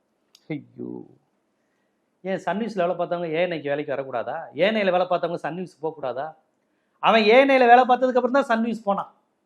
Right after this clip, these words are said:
அவன் அதுக்கு முன்னாடி ஜெயா டி வில ஒர்க் பண்ணான். மறைந்த முதலமைச்சர் ஜெயலலிதா அம்மையார் அவருடைய தேர்தல் பிரச்சாரத்துல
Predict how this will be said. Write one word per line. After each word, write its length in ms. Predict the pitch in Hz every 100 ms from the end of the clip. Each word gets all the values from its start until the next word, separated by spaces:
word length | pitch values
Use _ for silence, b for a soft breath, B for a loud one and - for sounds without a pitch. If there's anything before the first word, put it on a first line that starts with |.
| _ _ _ _ _ _
அவன் 200 | 156 208
அதுக்கு 320 | 208 208 240
முன்னாடி 200 | 254 269 208
ஜெயா 240 | 214 262 262
டி 100 | 254
வில 140 | 233
ஒர்க் 220 | 220 220
பண்ணான். 240 | 190 170 - _ _ _ _ _ _ _ _
மறைந்த 460 | 170 214 277 277
முதலமைச்சர் 480 | 247 247 254 240 226
ஜெயலலிதா 320 | 214 247 254 240
அம்மையார் 400 | 226 226 226 214
அவருடைய 440 | 208 208 202 196
தேர்தல் 380 | 226 254 247 233
பிரச்சாரத்துல 800 | 214 208 240 233 214 202 226